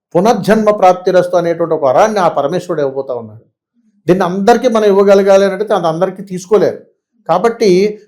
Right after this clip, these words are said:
మానవుడికి తెలుసుండగా వాడు చేయగలిగేటువంటి మంచి పని ఏమిట్రా అని అడిగితే, ఆ ఈశ్వరి సన్నిధానంలో కూర్చుని ఆ నామస్మరణతో నువ్వు ధ్యానం చేయటం ద్వారా నువ్వు వదిలేటువంటి తేలికపాటి శ్వాస ఈ గాలిలో కలిసి అందరికీ తగులుతుంది.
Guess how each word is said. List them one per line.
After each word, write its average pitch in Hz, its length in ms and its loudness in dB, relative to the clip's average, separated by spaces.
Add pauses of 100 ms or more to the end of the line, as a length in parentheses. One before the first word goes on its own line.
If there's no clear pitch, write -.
(140)
మానవుడికి 190 760 2
తెలుసుండగా 214 540 2
వాడు 208 320 4
చేయగలిగేటువంటి 202 600 0
మంచి 160 320 -6
పని 220 220 0
ఏమిట్రా 202 340 0
అని 202 80 -4
అడిగితే, 190 300 -2
ఆ 240 40 2
ఈశ్వరి 196 480 0
సన్నిధానంలో 196 600 0
కూర్చుని 190 320 -4
ఆ 180 160 -2
నామస్మరణతో 202 680 -2
నువ్వు 190 200 -2
ధ్యానం 160 340 -2 (100)
చేయటం 180 320 -4
ద్వారా 151 540 -2 (400)
నువ్వు 196 300 -2 (100)
వదిలేటువంటి 220 480 4
తేలికపాటి 202 760 2
శ్వాస 196 380 2 (1120)
ఈ 156 240 0
గాలిలో 208 360 6
కలిసి 196 640 2 (280)
అందరికీ 226 420 0
తగులుతుంది. 180 560 -2